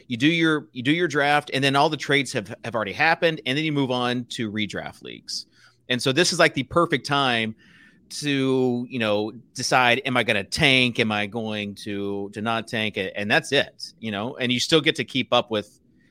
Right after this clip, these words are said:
with what's happening and, and beat your chest if, you know, one of your thirty players is now in a better standing than, than what it was. Uh, I'm about to do another startup. I'm gonna do, 'cause I, I like to do one every two years. I can't do, like, people that have twenty dynasty leagues, they,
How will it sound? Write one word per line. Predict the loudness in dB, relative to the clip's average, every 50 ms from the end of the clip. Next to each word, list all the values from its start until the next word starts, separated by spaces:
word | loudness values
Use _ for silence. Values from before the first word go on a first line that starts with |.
| _ _ _
with | -4 -4 -2 0
what's | 0 -2 0 2
happening | 2 4 4 4 2 0 0 0 0 0 0 0 -2
and, | -2 -2
and | -4 -4 -4 -4 -4
beat | -4 -4 -2
your | -2 -4 -6
chest | -2 0 2 2 2 2 0 -2 -4
if, | -6 -6 -8 -12 _ _ _
you | -8 -6 -6
know, | -4 -4 -4
one | -4 -4 -4 -4 -4
of | -4 -4
your | -4 -4 -4 -2 -4 -4 -6 -10 -12 _ _ -20 _ _ _ _
thirty | 0 0 0 0 0 -4
players | -6 -6 -4 -4 -2 -2 -2 -2 -4 -4 -6 -6 -6 -8 -8
is | -8 -8 -6
now | -4 -4 -2 -2 -2 -4 -4 -6 -8 -8 -8 -6
in | -6 -4 -4 -4
a | -4 -6
better | -8 -2 0 2 2 2 2 0
standing | -4 -4 -4 -4 -4 -2 -2 -4 -4 -4 -4 -6 -8 -12 -12 -10
than, | -8 -8 -6 -8 -10 -12 -10 -8
than | -8 -6
what | -4 -6 -6
it | -6 -4
was. | -2 0 0 0 -2 -4 -8 -12 -14 -16 _ _ _ _ _ _ _ _ _ -10 -2
Uh, | 0 2 2 4
I'm | 4 4 6
about | 6 4 4
to | 2 2
do | 0 2
another | 2 2 2 0 -2
startup. | -2 -2 0 0 0 0 -4 -8 -12 -14 -12
I'm | -10 -8 -6 -4
gonna | -4 -4 -2 -2
do, | -4 -4
'cause | -4 -4 0 2
I, | 4 4 2 2 4
I | 4
like | 4 4 4
to | 2 2
do |
one | 2 2 2
every | 2 2 0 0
two | -2 -4 -4
years. | -2 -2 -2 -2 -2 -2
I | -2
can't | -2 0 0 -2 0 0
do, | 0 2
like, | 2 0 0 -2
people | -6 -4 0 0 0
that | 2 0
have | 0 -2 -2
twenty | -4 -6 -6 -4 -2
dynasty | 0 0 0 -2 -2 -4 -4
leagues, | -4 -2 -4 -4 -6 -4
they, | -2 -2 0 -2 -4